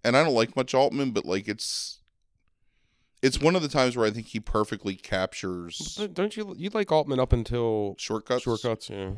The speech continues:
Speaker 1: Shortcuts and everything after. Sh-,
Speaker 2: Right.
Speaker 1: sh-, Shortcuts is, I wish you liked Shortcuts so I could hate it more because
Speaker 2: <laughs>
Speaker 1: I hate that movie so much.
Speaker 2: Yeah, I don't, I don't care for
Speaker 1: Um,
Speaker 2: Shortcuts.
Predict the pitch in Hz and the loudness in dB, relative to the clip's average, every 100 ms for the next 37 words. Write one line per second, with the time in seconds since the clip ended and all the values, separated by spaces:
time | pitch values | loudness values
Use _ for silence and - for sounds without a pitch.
0 | - - - 143 143 127 123 107 101 95 | -12 -2 4 6 4 4 0 0 -2 -2
1 | 90 - 92 87 110 104 90 90 123 - | -4 -4 -6 -4 -2 -2 -4 -4 0 2
2 | 202 156 123 110 98 95 - - - _ | 6 6 4 2 -4 -4 -6 -8 -12 _
3 | _ _ _ _ _ - 127 143 - 143 | _ _ _ _ _ 4 6 6 4 0
4 | 107 95 98 - - 156 151 165 165 - | -2 0 0 0 -6 -4 -4 -2 -4 -4
5 | - - - - - 120 107 107 - 101 | -8 -6 -6 -4 0 4 6 6 2 -4
6 | 107 104 98 92 90 90 78 - _ _ | -2 -2 -2 -4 -6 -8 -10 -20 _ _
7 | _ - - 110 107 120 107 104 95 95 | _ -20 -4 -2 2 6 8 6 2 -4
8 | - - - 110 123 - 117 110 - 95 | -6 -6 2 4 6 4 -2 0 -2 -2
9 | 92 92 92 - 101 95 95 90 - - | -4 -6 -8 -6 -4 -2 -4 -6 -10 -18
10 | - _ _ _ _ - _ - 87 85 | -18 _ _ _ _ -20 _ -6 -4 -4
11 | 80 87 82 82 _ - 82 80 110 113 | -8 -12 -16 -18 _ -16 -10 4 6 8
12 | 107 101 98 95 | 6 2 -2 -6